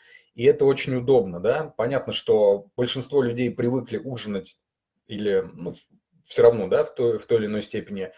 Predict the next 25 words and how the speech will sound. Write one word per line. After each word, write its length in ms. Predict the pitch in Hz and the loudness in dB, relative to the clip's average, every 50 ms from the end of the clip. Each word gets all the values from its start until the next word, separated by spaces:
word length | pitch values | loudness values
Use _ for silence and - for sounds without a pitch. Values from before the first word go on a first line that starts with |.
| - - - _ _ | -20 -20 -20 _ _
в 80 | - 107 | 0 0
одно 220 | 113 113 123 120 | 2 4 4 4
и 60 | 117 117 | 4 4
то 100 | 123 113 | 2 0
же 100 | 113 120 | 0 0
время, 420 | 131 156 220 240 180 107 - - - - - _ _ - | 0 2 2 2 0 -2 -4 -6 -14 -20 -20 _ _ 0
но 140 | 139 180 | 0 0
в 100 | 180 - | 0 0
круизах 340 | - 185 190 180 156 143 123 | 0 0 2 2 0 -2 -2
бывают 300 | 123 131 139 135 127 - | -2 2 2 4 4 4
разные 300 | 135 135 123 - 120 101 | 4 4 4 2 2 -2
ситуации. 560 | - - 101 - 113 107 98 92 - - - | -6 -8 -8 -4 0 0 0 0 -2 -6 -10
Допустим, 640 | 90 95 95 95 - 135 - - - 110 98 85 78 _ _ _ _ _ _ _ _ _ _ _ _ _ _ - - | -6 -4 -4 -4 -4 -8 -6 -2 -2 -2 -2 -4 -8 _ _ _ _ _ _ _ _ _ _ _ _ _ _ -18 -10
выдался 460 | 131 123 135 127 135 120 - - 135 | -6 -4 -2 0 0 -2 -2 -2 0
очень 420 | - 147 139 135 - - 107 104 | 0 0 0 0 -2 -6 -8 -8
такой 440 | - 104 - - 110 104 98 95 92 | -8 -8 -6 -4 -2 -2 -2 -2 -4
активный 800 | 92 101 104 101 - - 143 143 127 120 113 104 95 90 - _ _ - - - - - - _ _ | -6 -6 -6 -8 -10 -10 -6 -4 -4 -4 -2 -4 -6 -8 -10 _ _ -20 -20 -20 -20 -20 -20 _ _
экскурсионный 640 | - 113 - - - 123 113 - 170 175 170 147 127 | -12 -12 -6 -4 -2 -2 0 2 0 0 0 0 -4
день, 260 | 110 104 101 95 92 | -4 -4 -4 -4 -4
да, 320 | - 113 131 143 143 131 120 | -2 -2 -2 -2 -4 -8 -8
э, 340 | 107 101 101 101 101 98 98 | -10 -10 -10 -8 -8 -8 -6
туристы, 360 | - 117 120 120 - - 120 113 | -4 -4 -4 -4 -2 0 2 2
э, 800 | 107 104 101 101 98 95 95 95 95 92 92 92 90 90 90 95 - _ _ _ _ _ _ - | 4 4 6 6 6 6 6 6 6 4 2 0 -4 -6 -10 -14 -20 _ _ _ _ _ _ -20
уже 220 | 107 98 110 117 | -10 -4 -2 -2
вечером 600 | 110 110 120 117 - - 117 92 92 87 87 | 0 2 2 0 0 -2 -6 -6 -6 -8 -12